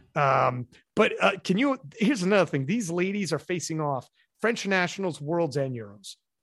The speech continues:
Three times a year, the two best fifty-twos in the world face off. That's freaking crazy. <laughs> You know what I mean? They can't get away from each other.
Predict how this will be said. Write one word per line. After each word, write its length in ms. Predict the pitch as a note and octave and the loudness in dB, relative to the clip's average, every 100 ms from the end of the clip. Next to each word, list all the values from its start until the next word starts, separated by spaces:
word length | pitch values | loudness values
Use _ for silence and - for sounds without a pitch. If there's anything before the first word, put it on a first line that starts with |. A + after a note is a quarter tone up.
| - | -8
Three 200 | C4+ D4 | -4 -2
times 300 | C4 C4 G3 | 0 0 0
a 60 | |
year, 400 | D3+ F3 D#3 A2 _ _ _ - | 0 0 -2 -4 _ _ _ -6
the 100 | D3+ | -4
two 140 | - G#3+ | -2 2
best 220 | G3 - | 0 0
fifty-twos 500 | F#3 F3 - F#3 D#3 | -8 -8 -6 -6 -4
in 60 | |
the 60 | D#3+ | -2
world 240 | C#3+ C#3+ | -2 -2
face 240 | - B2+ - | -4 -10 -10
off. 300 | A2+ _ _ _ _ _ _ _ - | -18 _ _ _ _ _ _ _ -20
That's 100 | - | -18
freaking 360 | - A#3 - C#3+ | -8 -8 -8 -10
crazy. 440 | - C3 A2 - _ _ _ _ | -10 -14 -14 -18 _ _ _ _
<laughs> 400 | _ _ _ D3+ | _ _ _ -8
You 140 | A2 G#2 - | -6 -2 4
know 100 | B3+ | 6
what 180 | - | 6
I 200 | D#4+ B3+ - | 4 4 4
mean? 240 | A3+ D#4+ D#4+ D#3+ D#3 - - | 4 4 0 -8 -8 -8 2
They 140 | C#4 | 2
can't 240 | G3+ B3 | 4 2
get 120 | A#3+ A3 | 8 10
away 200 | G3+ G3 | 10 6
from 220 | F3 D3+ | 4 0
each 160 | - | -2
other. 180 | B2 G2+ | -8 -10